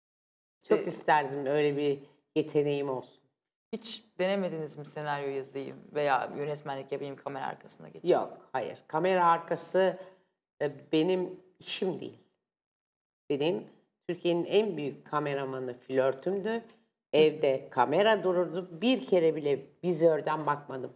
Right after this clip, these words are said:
Speaker 1: O başka bir büyü. O bozulmasın.
Speaker 2: Hmm. Enteresan, bunu
Speaker 1: Ben,
Speaker 2: bilmiyordum.
Speaker 1: ben, e, önündeyim. Ben önünde durmayı seviyorum.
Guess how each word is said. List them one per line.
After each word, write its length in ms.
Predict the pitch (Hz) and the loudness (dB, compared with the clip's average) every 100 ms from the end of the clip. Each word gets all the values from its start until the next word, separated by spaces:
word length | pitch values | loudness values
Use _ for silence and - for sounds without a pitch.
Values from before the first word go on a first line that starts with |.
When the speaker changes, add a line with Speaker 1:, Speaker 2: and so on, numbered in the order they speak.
| _ _ _ _ | _ _ _ _
Speaker 1:
O 120 | 254 | 2
başka 400 | 269 170 - 156 | 4 2 0 -2
bir 140 | 139 135 | -2 -4
büyü. 280 | 127 123 127 _ | -6 -6 -10 _
O 180 | - 233 | 4 6
bozulmasın. 720 | 175 151 185 147 131 - - - _ _ _ | 4 2 -2 -2 -8 -12 -16 -18 _ _ _
Speaker 2:
Hmm. 160 | - 143 131 _ _ _ _ _ | -16 -16 -18 _ _ _ _ _
Enteresan, 560 | - 160 170 160 160 147 | -8 -6 -6 -6 -6 -8
bunu 180 | 156 151 | -8 -4
Speaker 1:
Ben, 200 | 160 196 | 0 0
Speaker 2:
bilmiyordum. 260 | 262 - _ _ _ - | -4 -12 _ _ _ 0
Speaker 1:
ben, 320 | 151 190 220 | 0 0 -4
e, 1000 | - 147 139 131 127 127 - 110 120 - - - _ - | -2 2 2 2 0 -2 -6 -6 -10 -12 -16 -20 _ -4
önündeyim. 600 | 147 131 117 104 113 113 _ _ _ _ _ _ _ _ _ - | 0 0 -2 -4 -10 -12 _ _ _ _ _ _ _ _ _ -10
Ben 180 | 160 - | -8 -4
önünde 500 | 139 123 123 123 120 | -4 -4 -6 -6 -6
durmayı 380 | 117 110 110 117 | -6 -8 -12 -14
seviyorum. 380 | - - - | -16 -16 -16